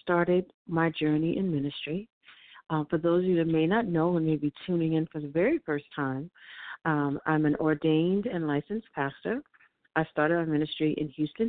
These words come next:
Texas in two thousand four, and I was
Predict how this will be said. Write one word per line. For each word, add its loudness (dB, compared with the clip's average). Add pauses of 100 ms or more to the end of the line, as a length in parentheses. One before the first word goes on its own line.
Texas -4 (180)
in -2
two -4
thousand -4 (100)
four, -4 (680)
and 2 (320)
I 4
was 2